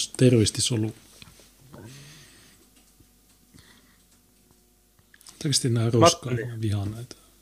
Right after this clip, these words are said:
Speaker 2: Mattila muistuttaa, että nuoren on helpompi lähestyä tuttua poliisia <laughs> ja kynnys kertoa nuorta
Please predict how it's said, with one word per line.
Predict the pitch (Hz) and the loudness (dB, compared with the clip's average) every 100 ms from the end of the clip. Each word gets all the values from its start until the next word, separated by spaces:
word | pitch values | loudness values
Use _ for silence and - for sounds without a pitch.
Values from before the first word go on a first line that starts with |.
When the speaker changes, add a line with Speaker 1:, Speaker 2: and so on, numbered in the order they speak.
| _ _ _ _ _ _ _ - | _ _ _ _ _ _ _ 2
Speaker 2:
Mattila | 170 180 151 | 2 6 6
muistuttaa, | 135 156 - 120 101 | 8 4 2 2 2
että | 98 113 | 2 4
nuoren | 147 156 123 | 6 8 6
on | 120 101 | 4 4
helpompi | 135 135 117 101 | 4 4 2 2
lähestyä | 107 110 - 95 | 4 4 2 -2
tuttua | - 143 - 104 | 0 -2 2 0
poliisia | - 107 101 92 95 87 | 2 2 2 2 0 0
<laughs> | - | 2
ja | 131 | 2
kynnys | - 135 131 - | 2 0 0 2
kertoa | 104 101 98 | 0 2 0
nuorta | 120 117 - | 2 0 -2